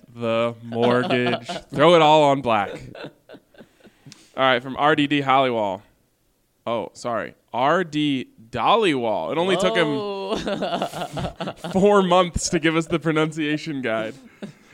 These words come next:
Speaker 1: From R D Dollywall. It's gonna be hard to remember. You're gonna have to do that on every comment for a while for us to get it right. "Hey, guys, thanks for the great coverage during these difficult times. Just read an article that said, quote, 'The Denver Broncos are the only defense that doesn't have a sack or turnover through the first two weeks of the season.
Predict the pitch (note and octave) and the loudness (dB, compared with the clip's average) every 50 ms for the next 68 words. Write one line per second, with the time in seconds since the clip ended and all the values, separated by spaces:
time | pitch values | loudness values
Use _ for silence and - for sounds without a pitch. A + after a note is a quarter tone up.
0 | - _ _ - C#3 C#3+ - - C#3 D#3 F3+ G#3+ G3 F3 G3+ G3+ G3+ E3+ C#3+ D3 | -20 _ _ -8 -8 -6 -4 0 2 4 4 2 0 -4 -6 -6 -6 -4 -2 0
1 | C3+ C3+ D#3+ G3+ G#3 F#3+ E3 C#3 B2 A#2 A2 G2+ F#2+ D#2+ - - - _ _ _ | 2 2 2 2 2 2 0 0 0 0 0 0 -2 -4 -6 -10 -16 _ _ _
2 | _ _ _ _ _ _ _ _ - - - A2+ G#2+ G2 G2+ G#2 A2 G#2+ G#2+ G2 | _ _ _ _ _ _ _ _ -20 -18 -14 -12 -10 -10 -8 -6 -4 -6 -6 -4
3 | G#2+ A#2 A#2 A#2 G#2+ A2 A2+ G#2+ A2 A#2 C3 C3+ B2+ - C#3 C3 B2 A#2+ A#2+ A2+ | -6 -6 -6 -6 -6 -6 -6 -6 -6 -6 -4 -6 -6 -6 -4 -4 -2 -2 -2 -4
4 | A2 A2+ A2 A2+ G#2+ - A#2 G#2+ G#2+ G#2+ G2 F2+ - - G#2 G#2 G2+ G2+ G2+ G2 | -4 -6 -6 -8 -8 -6 -6 -6 -6 -6 -8 -10 -8 -8 -8 -6 -6 -6 -6 -6
5 | G2 - G#2+ G#2+ G#2 - - A#2 G2+ G2 F#2 B1+ F#2 F#2 F2+ E2 - _ _ _ | -8 -8 -10 -10 -10 -12 -12 -14 -12 -12 -10 -10 -8 -8 -8 -10 -12 _ _ _
6 | _ _ _ _ _ _ _ _ _ _ _ _ - E3+ D#3+ D#3+ D3+ D3+ D3+ D#3+ | _ _ _ _ _ _ _ _ _ _ _ _ -2 0 2 2 2 2 0 -2
7 | D3+ D3 D#3+ D3 C#3 A#2+ C3+ C3+ G#2 B2+ C3 A#2+ A#2+ A#2 A#2 A#2+ A#2+ A#2 A#2 A#2+ | -4 -4 -4 -6 -4 -2 -2 -4 -2 -2 -2 -2 -2 -4 -4 -4 -4 -4 -4 -6
8 | A#2+ A2 A#2+ A2+ A#2+ A2 A2+ A#2 A#2 C3 A#2+ G#2+ F#2 - - - - C3+ - F3+ | -8 -8 -10 -10 -10 -10 -10 -8 -6 -4 -4 -4 -6 -10 -14 -16 -14 -8 -4 -4
9 | F3+ D#3 B2+ B2+ D#3 F#3 F3+ - C3 A#2+ A#2+ A#2 - B2+ B2 B2 A#2 - - - | -4 -2 0 0 0 0 -2 -4 -4 -6 -6 -4 -2 -2 -2 -2 -4 -8 -14 -8
10 | - B2 B2+ C3+ - - - A#2 A2+ A2+ A#2+ B2+ C#3+ D3+ D#3 C#3 C#3+ C#3 C#3 C#3+ | -4 -2 -2 -2 -4 -8 -12 -14 -12 -8 -8 -6 -4 -4 -4 -2 -2 -2 -2 -2
11 | D3 C#3+ C3 C3+ B2 A#2+ - - C#3 D3+ E3 F3+ E3+ D3 D3+ D#3+ D#3 D#3+ D3 C#3 | -4 -4 -4 -4 -4 -4 -4 -4 -2 -2 -2 -4 -4 -4 -4 -4 -4 -4 -4 -4
12 | - C#3+ A#2 A#2+ B2 B2 C3+ C#3 C3 C3 C3+ - - B2 A#2 A#2+ - B2 A#2 - | -6 -6 -4 -4 -4 -4 -4 -4 -6 -6 -6 -6 -4 -4 -4 -4 -4 -8 -12 -10
13 | B2+ A#2 A#2 A2+ A2 A2+ A#2 - A#2 G#2+ G#2+ - - G#2 G#2+ - - - A2+ G#2 | -8 -8 -6 -6 -6 -6 -8 -8 -8 -10 -10 -8 -10 -10 -10 -10 -12 -12 -10 -8
14 | G2+ G2+ - - G#2 G#2 A2 - C3+ C#3 C3 A2+ G#2 D#2 D2+ | -8 -8 -10 -12 -14 -14 -12 -10 -8 -8 -8 -8 -10 -14 -18